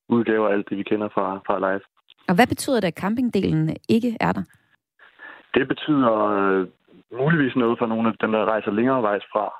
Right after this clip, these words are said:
Speaker 1: øh, og det kan være, at det bliver en lille smule mere lokalt i år, end, øh, end man er vant til. Øh, men, øh, folk er gode til at, at slå, øh, telte op i haver rundt omkring og,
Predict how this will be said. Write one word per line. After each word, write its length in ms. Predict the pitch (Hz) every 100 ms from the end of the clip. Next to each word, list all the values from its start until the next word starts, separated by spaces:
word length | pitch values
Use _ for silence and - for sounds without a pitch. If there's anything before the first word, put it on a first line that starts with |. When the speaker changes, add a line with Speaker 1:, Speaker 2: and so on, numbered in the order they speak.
| - 104
Speaker 1:
øh, 200 | 104 98
og 80 | 98
det 60 |
kan 100 | 107
være, 60 | 107
at 60 |
det 80 | 104
bliver 140 | 113 101
en 60 | 101
lille 160 | 131 -
smule 180 | 113
mere 160 | 107 107
lokalt 420 | 104 - 139 104
i 40 | 104
år, 240 | 98 95
end, 240 | 95 95 95
øh, 200 | 92 90
end 100 | 98
man 140 | 98 95
er 60 |
vant 200 | 98 104 -
til. 140 | 101 - _ _ - - - _ -
Øh, 440 | 107 98 95 92 92
men, 320 | 104 101 101
øh, 100 | 95
folk 180 | 123 117
er 40 | 107 107
gode 160 | 123 -
til 120 | 107 - 90
at, 160 | 95 92 92 _ _ _
at 80 | 101 -
slå, 300 | 104 98 98
øh, 120 | 98
telte 200 | - 113
op 120 | 110 110
i 40 |
haver 240 | 107 107
rundt 180 | 107 104
omkring 320 | 98 104 98
og, 340 | 95 98 95